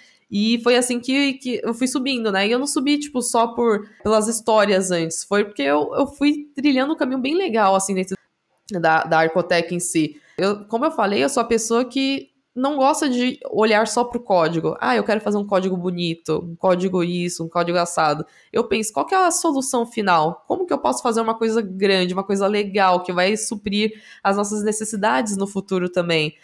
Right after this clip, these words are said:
né? E como eu posso colaborar e ter a colaboração das outras áreas comigo?" Então, é, eu era a pessoa que, eu, meu, meu, meu nick lá na,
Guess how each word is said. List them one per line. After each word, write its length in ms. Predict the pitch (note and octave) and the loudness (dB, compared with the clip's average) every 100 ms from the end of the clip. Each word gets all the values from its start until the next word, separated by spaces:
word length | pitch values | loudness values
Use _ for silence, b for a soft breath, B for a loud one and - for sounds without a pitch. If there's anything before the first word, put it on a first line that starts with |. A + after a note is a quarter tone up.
| b b | b b
né? 360 | F3 E3 F3+ A3+ | 0 2 2 0
E 80 | A3 | -2
como 220 | A#3+ C4+ | 0 0
eu 60 | D4+ | 0
posso 260 | D4 - | -2 0
colaborar 640 | C#4+ C4+ A#3 B3 G#3+ A#3 - | 0 2 2 2 4 2 0
e 100 | A3 | 0
ter 120 | B3 | -2
a 60 | |
colaboração 540 | B3+ B3+ A3+ G#3+ G#3+ A#3 | 0 0 2 0 0 0
das 160 | A#3+ | 0
outras 340 | A#3 A#3+ A#3 G#3 | 0 0 0 2
áreas 400 | G#3+ B3 A3 - | 2 2 0 -2
comigo?" 480 | G#3 F3+ D3+ D#3 D#3 b b b | -4 -2 -2 -2 -4 b b b
Então, 1160 | F#3+ F#3 - E3+ F3+ G#3+ A3 G#3+ G3 F3 F3 F#3+ | -8 -2 2 4 4 4 2 2 2 2 0 0
é, 420 | F3 E3 D#3 D3+ C3 | 2 4 4 2 4
eu 140 | F3+ | 4
era 140 | F3 | 4
a 20 | G3 | 4
pessoa 420 | A3+ G#3+ G#3 A3+ | 2 0 2 0
que, 320 | A#3+ B3 A#3+ | 0 -2 0
eu, 240 | G#3 G3+ G3+ | 0 -2 -2
meu, 200 | G3 F#3 | 0 0
meu, 640 | G3 F#3 F3 E3 D#3 D#3 E3+ | 2 2 2 2 0 -4 -4
meu 160 | F#3+ | -2
nick 280 | F3+ G#3+ A3+ | -2 -4 -2
lá 140 | G3 | 0
na, 640 | F#3+ F#3 F3 E3 D#3 D#3 | 2 2 2 2 2 0